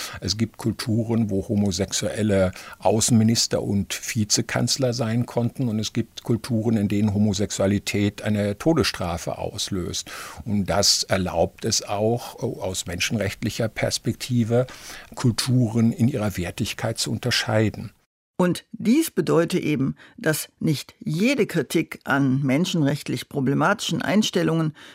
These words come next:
Speaker 2: wie sie unter manchen Muslimen zu finden ist, als muslimenfeindliche Hetze zu bewerten sei.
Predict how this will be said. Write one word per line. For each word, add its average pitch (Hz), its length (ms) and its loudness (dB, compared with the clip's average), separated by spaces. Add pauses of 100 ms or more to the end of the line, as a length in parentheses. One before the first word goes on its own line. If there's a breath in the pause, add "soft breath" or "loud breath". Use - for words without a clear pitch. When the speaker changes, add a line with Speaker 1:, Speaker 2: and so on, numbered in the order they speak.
Speaker 2:
wie 165 140 2
sie 143 160 0
unter 143 380 0
manchen 175 420 2
Muslimen 160 440 2
zu 156 140 -2
finden 214 400 2
ist, - 320 -2 (240 loud breath)
als 151 320 0 (160 loud breath)
muslimenfeindliche 160 1120 2
Hetze 165 500 -2 (200 soft breath)
zu - 160 -6
bewerten 127 480 0
sei. 120 280 -4